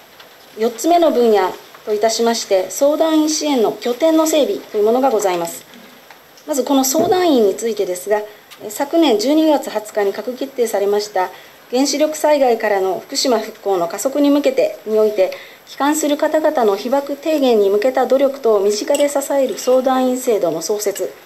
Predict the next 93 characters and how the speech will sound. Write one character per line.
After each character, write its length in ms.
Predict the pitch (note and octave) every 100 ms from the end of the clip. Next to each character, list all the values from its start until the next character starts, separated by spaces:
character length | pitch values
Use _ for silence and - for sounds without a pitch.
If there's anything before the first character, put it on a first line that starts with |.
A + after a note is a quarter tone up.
| - - -
と 80 | C4
い 60 |
う 20 | C4
も 100 | C#4+
の 80 |
が 120 | C4+ G#3+
明 180 | A#3
記 60 | A3+
さ 120 | -
れ 120 | F#3
た 80 | F#3+
こ 100 | G3+
と 80 | -
に 140 | G#3+
端 280 | G3 G#3+ A3
を 80 | G3+
発 180 | G3+ F#3+
す 80 | F#3
る 60 |
も 100 | F3+
の 80 | F3
で 80 | E3+
す。 160 | E3+ - - - - - - -
こ 40 |
の 100 | C4+
相 200 | C4 C#4+
談 200 | D4 D4+
員 140 | C4+ A3
は、 180 | G#3 - - -
帰 80 | - -
還 180 | C4
す 100 | C4+
る 140 | C4 C4
住 120 | C4+
民 140 | C#4
の 120 | C#4+ C#4+
方 220 | C#4+ D4
々 260 | C#4+ C#4
の 120 | G#3 F#3+
放 160 | B3
射 100 | C4
線 200 | C#4 C#4+
に 100 | C#4+
対 180 | C#4+ D4+
す 140 | D4+
る 180 | A3+ F#3 -
不 160 | A3+
安 160 | B3 B3+
の 100 | B3+
解 240 | B3+ B3+
消 220 | B3 A#3
を 80 | A3+
身 100 | A#3
近 220 | B3 C#4
で 100 | C#4
支 100 | C#4 C#4 C#4
え 100 | C#4+
る 100 | E4
と 100 | D4+
い 40 |
う 60 | C4
こ 100 | A#3+
と 80 |
が 140 | A3 G3
期 100 | -
待 140 | G3+
さ 100 | G#3
れ 80 | G#3
て 80 | G#3
お 60 |
り 80 | G#3
ま 120 | G#3+
す 120 | A3+ G3
が、 160 | F#3+ - - - -
こ 80 | -
の 80 | C4
よ 80 | C#4+
う 20 |
な 140 | C4
活 220 | A#3 A3 G#3
動 140 | G#3+
を 40 |
行 180 | G#3 A3+
っ 80 | A3+
て 80 | A3
い 40 | A3+
た 120 | A#3
だ 100 | A3+
く 80 | -
た 100 | A#3+
め 140 | B3+
に 100 | B3
は、 160 | G#3